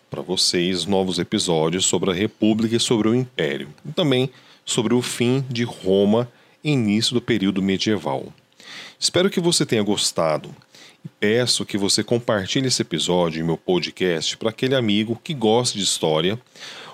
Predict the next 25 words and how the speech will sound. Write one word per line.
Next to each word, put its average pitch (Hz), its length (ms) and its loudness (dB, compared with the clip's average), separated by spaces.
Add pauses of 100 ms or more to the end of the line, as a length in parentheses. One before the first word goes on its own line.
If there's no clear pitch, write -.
ou 247 120 2
pra 247 100 2
aquelas 220 240 2
pessoas 151 460 2
que - 100 -2
você 147 240 0
sabe 131 340 2
que 127 140 -6
tem, 117 680 2
tipo, 110 400 -4
sei 131 160 0
lá, 95 80 2
alguma 92 280 2
dificuldade 95 800 -2 (400)
em 107 60 0
aprender 101 300 0
essa 92 200 0
matéria. 92 520 -6 (1000)
Compartilhando 160 640 2
o - 20 -2
podcast, 104 680 0
você 98 280 0
fortalece 104 760 0
o - 40 -6
projeto 113 600 0